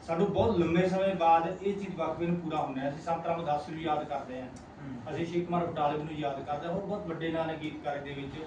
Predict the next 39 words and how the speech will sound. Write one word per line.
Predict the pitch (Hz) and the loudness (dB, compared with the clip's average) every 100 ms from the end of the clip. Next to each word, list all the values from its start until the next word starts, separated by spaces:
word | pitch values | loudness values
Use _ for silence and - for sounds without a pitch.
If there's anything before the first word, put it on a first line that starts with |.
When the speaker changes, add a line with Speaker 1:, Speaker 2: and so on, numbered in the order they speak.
| - - - - | -12 -16 -16 -14
Speaker 1:
ਜ਼ਿਕਰ | 131 156 175 | -10 -6 -4
ਕਾਫੀ | 160 165 175 | 0 0 0
ਵੱਡਾ | 156 147 151 | -4 -4 -4
ਇਹਨਾਂ | 160 | -2
ਦੀ | 156 | -4
ਚਰਚਾ | 143 - 147 | -4 -4 -4
ਹੋ | 135 - | -6 -8
ਸਕਦੀ | - 123 127 | -10 -10 -10
ਹੈ। | - - - 78 - - - - - - - - | -10 -12 -4 2 2 0 -8 -14 -16 -18 -10 -2
ਪਰ | 208 | 2
ਮੈਂ | 226 233 | 2 0
ਇਸ | 226 220 220 | -2 -4 0
ਗੱਲ, | 240 | 2
ਇਸ | 233 - | 2 -2
ਸੁਰਜੀਤ | 185 190 208 220 | -4 -4 -4 -2
ਨੂੰ | 220 226 | -2 0
ਜ਼ਰੂਰ | 220 180 170 208 240 | -2 -4 -2 -2 0
ਮੇਰੀ | 220 214 | 0 0
ਐਡਵਾਈਜ਼ | 196 180 160 175 | 2 2 4 4
ਹੈ | 180 170 170 - - - | 4 4 2 -6 -14 -4
ਵੀ | 214 | -2
ਇਹਨਾਂ | 226 214 | 0 0
ਗੀਤਾਂ | 180 - 202 202 | -2 0 2 4
ਨੂੰ | 214 190 | 2 0
ਰੀਰਾਈਟ | 170 190 190 175 175 175 | 0 0 4 4 4 2
ਜਾਂ | 190 185 | 2 4
ਰੀਵਿਜ਼ਨ, | 175 175 170 165 151 - | 4 0 -2 -2 -4 -6
ਜਿਵੇਂ | 156 175 | -4 -2
ਸਾਰਿਆਂ | 175 175 180 | 0 0 0
ਨੇ | 180 | -2
ਸੁਝਾਅ | 185 180 - | 0 2 4
ਹੈ, | 160 | 2
ਮੇਰੇ | 160 180 | 2 2
ਵੱਲੋਂ | 180 180 | 2 -2
ਜ਼ਰੂਰ | 156 170 | -2 -4
ਸੁਝਾਅ | 180 180 139 | -4 -2 0
ਹੈਗਾ, | 131 131 160 | 0 -4 -4
ਇਹ | 160 165 | -4 -6
ਹੈਗਾ। | - - | -8 -12